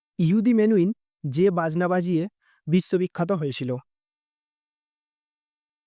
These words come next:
সঠিক অ্যান্সার হবে বেহালা, অপশন ডি।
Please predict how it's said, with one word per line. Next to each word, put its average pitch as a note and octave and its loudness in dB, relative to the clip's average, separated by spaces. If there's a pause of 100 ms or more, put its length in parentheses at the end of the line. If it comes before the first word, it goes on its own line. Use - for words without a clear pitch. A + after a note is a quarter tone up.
(100)
সঠিক F3+ -2
অ্যান্সার G3 -2
হবে G#3 0 (300)
বেহালা, E3 0 (280)
অপশন E3 -2 (100)
ডি। B2 -6